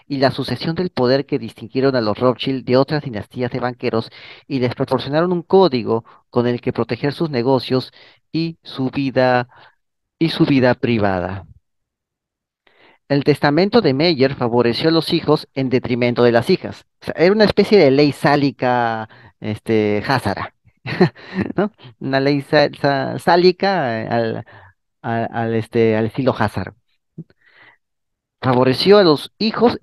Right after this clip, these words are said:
en detrimento de las hijas y los cónyuges de las hijas y los herederos de las hijas,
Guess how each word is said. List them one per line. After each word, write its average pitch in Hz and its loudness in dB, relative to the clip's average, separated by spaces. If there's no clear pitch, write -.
en 139 -2
detrimento 135 0
de 156 2
las 120 0
hijas 220 -2
y 139 0
los 127 2
cónyuges 170 2
de 117 -4
las 110 -4
hijas 190 2
y 156 0
los 143 2
herederos 139 4
de 117 -8
las 113 -4
hijas, - -14